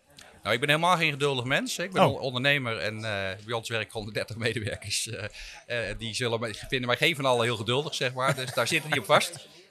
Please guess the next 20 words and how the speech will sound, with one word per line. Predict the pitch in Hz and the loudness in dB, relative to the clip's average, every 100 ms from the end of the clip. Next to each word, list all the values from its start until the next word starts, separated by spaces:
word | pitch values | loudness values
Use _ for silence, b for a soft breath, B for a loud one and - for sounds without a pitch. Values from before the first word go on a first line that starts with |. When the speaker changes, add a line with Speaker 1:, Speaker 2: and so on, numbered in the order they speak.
| - | -2
Speaker 1:
En | 175 | 2
o-, | 190 - | 2 2
ook | 180 | 2
onze | 160 123 | 2 2
eigen | 113 139 180 - | 4 4 4 0
organisatie, | 185 180 185 185 180 208 254 | 2 2 2 6 8 6 0
hè. | 262 | 0
Wij | 214 117 | 2 2
zijn | 92 85 85 - | 2 -2 -6 -8
ingenieurs | 104 85 107 156 - | -8 -4 -4 -4 -4
van, | 127 107 95 | -6 -6 -12
van | 101 | -12
oorsprong | 65 101 101 - 107 95 | -10 -8 -6 0 0 0
een | |
beetje, | 87 147 147 117 | 2 2 2 2
eh, | 104 92 87 87 131 | 2 2 0 0 0
hè, | |
een | 175 | 0
beetje | 127 - | -4 -4
traditioneel. | 98 87 - 123 139 247 | -6 -6 -6 0 0 0